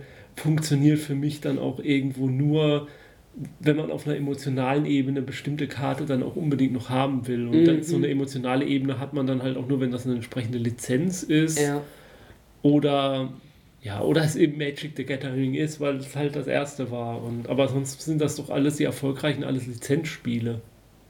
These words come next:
Speaker 1: wo man dann unbedingt den
Speaker 2: Wir haben uns auch
Speaker 1: Captain
Speaker 2: eigentlich doch, naja, Vampire vielleicht, aber sonst haben wir uns auch noch nie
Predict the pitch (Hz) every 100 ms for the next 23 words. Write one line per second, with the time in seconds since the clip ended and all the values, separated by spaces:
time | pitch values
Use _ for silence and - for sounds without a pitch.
0 | - - 127 127 127 127 127 135 131 123
1 | 120 127 123 120 117 - - - 160 165
2 | 175 175 160 147 - - - - 160 156
3 | 180 165 170 170 - - - - 151 -
4 | 151 151 160 139 147 170 165 131 131 127
5 | 135 139 120 139 147 147 160 151 143 156
6 | 160 147 156 185 226 254